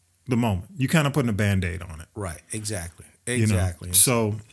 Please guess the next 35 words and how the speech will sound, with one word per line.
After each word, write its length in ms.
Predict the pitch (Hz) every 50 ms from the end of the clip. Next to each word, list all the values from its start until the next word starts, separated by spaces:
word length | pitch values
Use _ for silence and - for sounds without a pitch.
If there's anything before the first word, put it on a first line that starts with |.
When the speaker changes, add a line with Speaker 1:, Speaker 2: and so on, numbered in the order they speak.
| - - - - _ _ - - -
Speaker 1:
you 120 | - 165 160
know, 200 | 143 131 123 117 113 -
I, 60 | 147 135 - - 143
I, 240 | 139 135 160 170 156 143
I, 240 | 147 139 123 143
I'm, 160 | 139 139 139 143
I'm 180 | 143 135 135
with 200 | 135 135 131 - 123
you 80 | 113
on 100 | 104 95
that. 180 | 92 90 95 - - - 151
I 80 | 117
mean, 200 | 107 107 104 101 104
I, 60 | 104 104 98 -
I 60 | 117
think 240 | 104 - 120 113 107
a, 40 | 110
a 20 | 101 101 104 110 110
lot 260 | 107 107 107 107 107
of 100 | 104 95
folks 260 | - 123 110 104 110 -
have 200 | 110 98 95 95
to 200 | - 98 95 95 107 - -
look 320 | - 120 107 107 107 104 -
at 220 | 110 104 98 95
it 100 | 98 98
not 240 | 107 107 104 101 95
from 160 | - 107 101
a 40 | 98
standpoint 680 | 95 - - 104 98 98 92 90 - 98 92 92 92 92
of 320 | 90 90 90 85 82 - _ _ - - - - _ _ _ _ _
his 180 | - 120 107 98
intent, 460 | 95 85 - - 117 113 117 117 -
'cause, 240 | - - 123 110 -
'cause 240 | - 135 107 104